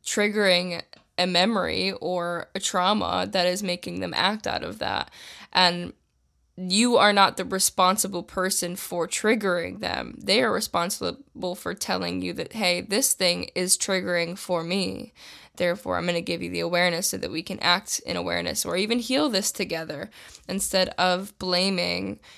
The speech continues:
you for, um, doing an action that maybe felt good for you. So you can also see in this example as well that the individual, you in this <laughs> example,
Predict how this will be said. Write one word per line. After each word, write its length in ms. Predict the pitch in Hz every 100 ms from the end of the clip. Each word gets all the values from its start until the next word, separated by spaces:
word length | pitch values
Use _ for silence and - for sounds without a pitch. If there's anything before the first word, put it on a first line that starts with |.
| -
you 580 | - 180 196 202 175 175 -
for, 840 | - 185 175 175 175 175 185 214 - _ _ _ _ _ - _ _ _
um, 400 | 185 180 - - - _ 220
doing 400 | 202 185 185 180
an 60 | 180
action 380 | 185 214 -
that 120 | 190 165
maybe 200 | 196 220
felt 260 | 220 -
good 200 | 202 208
for 200 | - 190
you. 300 | 190 247 - - 240 - - -
So 380 | - 226 202 -
you 140 | - 220
can 140 | 220
also 260 | 202 226 214
see 300 | - 226 208
in 80 | 196
this 200 | 220 214
example 680 | 196 202 185 202 190 180
as 180 | 175 202
well 320 | 196 190 202 190
that 300 | 180 - - _ _ _ _
the 360 | 196 180 180 -
individual, 580 | 214 208 185 196 196 -
you 320 | 190 196 240
in 80 | 208
this 160 | 196 196
<laughs> 80 |
example, 560 | 190 233 254 220 247 277